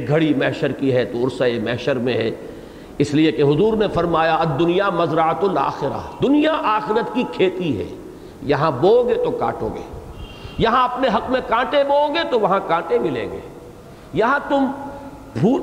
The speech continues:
پھولوں اور پھلوں والے پودے لگاؤ گے تو وہاں جا کر تمہیں وہ پھل اور پھول مل جائیں گے، روح و ریحان و جنت نعیم ہوگا، یا یہ کہ تسلیت و جحیم والی بات ہو جائے گی۔ تو یہ مزرعہ ہے،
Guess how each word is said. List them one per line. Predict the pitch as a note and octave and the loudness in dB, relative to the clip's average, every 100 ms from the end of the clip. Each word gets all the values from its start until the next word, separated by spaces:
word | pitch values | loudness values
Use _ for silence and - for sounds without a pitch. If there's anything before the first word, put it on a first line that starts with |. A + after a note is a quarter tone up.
| - | 2
پھولوں | G3+ D4 D#4+ | 4 4 4
اور | D4 | 2
پھلوں | C4+ C#4+ C4+ D#4+ | 0 0 0 2
والے | D#4+ D4 C#4+ | 2 2 2
پودے | C4+ C4+ C#4+ | 2 2 0
لگاؤ | C4 A#3 A#3+ B3 | 0 2 2 2
گے | B3 | 0
تو | A3+ | 0
وہاں | G3 F3 | 0 0
جا | D#3+ D3 | 0 0
کر | D3 | -2
تمہیں | D#3+ D3+ C#3+ - - | -4 -2 -2 -4 -2
وہ | C#3+ - | -2 0
پھل | F3+ | 0
اور | E3 C3+ | 0 0
پھول | - F#3 | 0 0
مل | C3 A2+ | 0 -4
جائیں | F#2+ F2 D2+ | -8 -10 -14
گے، | - - - - - | -16 -18 -20 -20 -4
روح | D#3 G3+ E3+ | 0 2 2
و | F#3 F3 | 2 2
ریحان | D3+ D3+ C#3+ G#3 G#3+ | 2 2 2 0 2
و | G3 E3 | 0 0
جنت | D#3+ E3 D#3+ C#3+ | 0 0 0 0
نعیم | C3+ C3 F#3 D3+ | 0 0 0 2
ہوگا، | C3+ A#2+ G2+ - - - - - | 2 0 -4 -6 -8 -10 -6 0
یا | F3+ F#3 | 2 4
یہ | F#3+ | 2
کہ | F3+ F3 | 0 0
تسلیت | F#3 E3 F3 D#3 | -2 0 0 0
و | |
جحیم | C#3 C3+ C3 G3+ D#3+ | 0 0 0 0 0
والی | C3+ C3+ | 0 0
بات | A#2+ B2 A#2+ | -2 -2 -2
ہو | |
جائے | A#2 A#2 A#2+ | 0 0 2
گی۔ | C#3 | 2
تو | D3+ | 2
یہ | D3+ D#3+ | 2 2
مزرعہ | C#3+ C#3+ B2+ B2 A2 | 2 0 2 2 2
ہے، | A#2 | -2